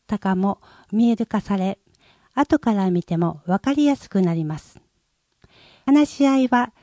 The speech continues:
その場限りで終わってしまうことも多いですが、こんな風に話し合いの見える化をすることで、今後に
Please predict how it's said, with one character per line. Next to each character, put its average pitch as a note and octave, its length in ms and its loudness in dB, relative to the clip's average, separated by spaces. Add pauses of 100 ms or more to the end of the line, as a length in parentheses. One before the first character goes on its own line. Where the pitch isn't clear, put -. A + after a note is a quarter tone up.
そ - 180 0
の D4+ 120 8
場 D4 160 2
限 C#4+ 340 -2
り G3+ 140 -4
で E3+ 280 -4
終 F#3 100 0
わ C4 120 4
っ C#4 40 0
て - 200 -6
し C4+ 160 -2
ま C4 180 2
う A#3+ 60 -2
こ - 160 -2
と G#3+ 140 0
も G3+ 200 0
多 A#3+ 200 4
い G3+ 100 0
で E3 140 -6
す - 140 -14
が、 F3+ 220 -6 (800)
こ C#4 160 4
ん C#4 80 4
な C4 140 2
風 B3 280 2
に A3+ 280 -2 (160)
話 C#4+ 360 2
し - 160 -2
合 C4+ 120 2
い C4 120 -2
の B3+ 220 0 (100)
見 A#3+ 160 4
え C#4 60 4
る C4 140 0
化 B3+ 180 -2
を A#3+ 80 2
す A#3 160 -2
る A3+ 100 0
こ - 160 -2
と G#3+ 140 -2
で、 G3+ 240 -6 (260)
今 C#4+ 240 4
後 C4+ 120 2
に B3+ 280 0